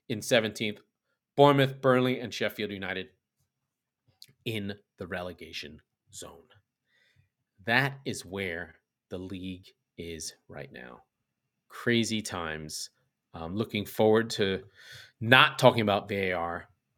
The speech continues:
Uh, looking forward to more midweek games and where we're gonna go next week, because the games come thick and fast. I'll give you a little preview. Um,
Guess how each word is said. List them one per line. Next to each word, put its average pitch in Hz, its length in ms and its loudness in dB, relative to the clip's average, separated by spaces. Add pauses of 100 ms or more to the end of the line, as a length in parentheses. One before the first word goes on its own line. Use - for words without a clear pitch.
(120)
Uh, 90 140 -8
looking 110 360 -4
forward 113 460 2
to 104 360 0
more 120 420 10
midweek 101 460 4
games 90 540 -6 (360)
and 92 460 -6 (100)
where 107 500 2
we're 104 140 -2
gonna 101 240 -2
go 98 240 0
next 101 420 -2
week, 82 220 -10 (260)
because 92 460 -6 (180)
the 104 100 -6
games 104 540 0
come 104 240 -2
thick - 240 -2
and 98 140 -4
fast. 101 380 2 (320)
I'll 120 100 4
give 139 200 6
you 135 100 12
a 127 40 12
little 151 360 10
preview. 135 640 8 (280)
Um, 113 540 2